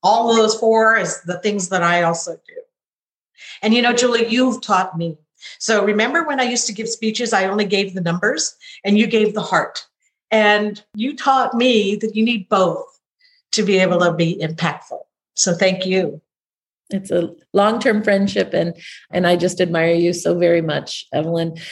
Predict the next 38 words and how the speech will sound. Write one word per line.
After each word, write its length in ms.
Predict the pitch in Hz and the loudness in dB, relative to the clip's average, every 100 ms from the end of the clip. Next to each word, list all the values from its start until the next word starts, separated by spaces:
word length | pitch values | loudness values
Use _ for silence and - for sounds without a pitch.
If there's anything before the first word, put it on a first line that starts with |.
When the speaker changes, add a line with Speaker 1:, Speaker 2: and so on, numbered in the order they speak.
| - 202 - | -16 -12 -2
Speaker 2:
Thank 200 | 311 - | -2 0
you 160 | 240 220 | -4 -4
so 280 | - 220 | 0 2
much. 300 | 214 180 190 - | 4 2 0 0
If, 180 | 247 - | -2 -2
if 140 | 240 240 | -6 0
people 260 | 302 294 | 2 2
wanna 200 | 262 262 | 2 2
get 180 | 247 233 | 2 0
in 60 | 220 | 0
touch 260 | 254 - | -4 -2
with 160 | 240 254 | -4 -2
you, 260 | 247 233 226 | 2 4 6
or 120 | 185 | 4
if 120 | 196 | 4
there's, 360 | 220 220 220 - - | 2 2 0 -6 -4
anyone 340 | - 226 240 269 | 2 2 2 2
has 160 | 226 | 2
a 60 | 233 | 2
question, 560 | 240 226 233 220 - | 0 0 -2 -2 -8
should 160 | - 220 | -4 0
they 100 | 220 | 0
find 220 | 220 226 | 0 0
you 60 | 220 | 0
on 100 | 214 | 0
social 280 | 220 220 240 | -2 -2 -4
media? 600 | 311 330 330 330 311 294 | -2 -2 2 2 2 0
Is 100 | 302 | 0
there, 320 | 214 202 - | 0 0 -2
is 160 | 214 208 | -6 -4
there 140 | 202 | -2
a 60 | 196 | -2
way 140 | 220 | -2
that 80 | 220 | 0
Speaker 1:
Sure, 280 | 226 214 208 | 2 2 0
Speaker 2:
they 60 | |
can 280 | 214 262 269 | 0 0 0
Speaker 1:
LinkedIn. 500 | 262 254 320 214 | 0 0 -2 -8